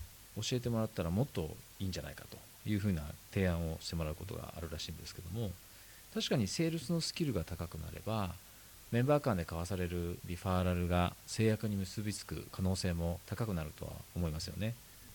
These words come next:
ただ、ビーエヌアイのミッションの中には、売り方を教えるっていうのは一言も入ってないんですね。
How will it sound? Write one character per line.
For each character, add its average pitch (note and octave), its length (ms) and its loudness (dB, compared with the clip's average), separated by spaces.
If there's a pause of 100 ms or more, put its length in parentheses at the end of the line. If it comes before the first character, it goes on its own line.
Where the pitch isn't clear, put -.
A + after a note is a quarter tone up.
(220)
た B2 60 -2
だ、 A2 140 6
ビ A2+ 180 8
ー G3 60 10
エ G3+ 40 8
ヌ G3+ 80 8
ア G3 60 8
イ E3+ 80 8
の G2+ 220 8
ミ F#2+ 120 4
ッ - 0 -
シ - 140 0
ョ - 20 2
ン E2+ 80 0
の D#2+ 60 -4
中 E2+ 180 -6
に D#2+ 60 -8 (100)
は、 F#2 180 0 (680)
売 G#2+ 80 2
り D#3 80 0
方 D#3 340 4
を B2+ 140 2
教 C3 140 2
え B2 60 6
る A#2+ 80 4
っ - 20 0
て G#2+ 140 -2
い - 0 -
う E2 40 2
の D#2+ 60 0
は D#2+ 40 -4
一 - 120 -4
言 G2 240 0
も F2+ 80 4
入 F#2+ 160 2
っ - 20 -12
て - 160 -4
な D2 120 -2
い - 60 -4
ん D#2+ 60 -8
で D#2+ 60 -8
す - 100 -10
ね。 F#2 160 -2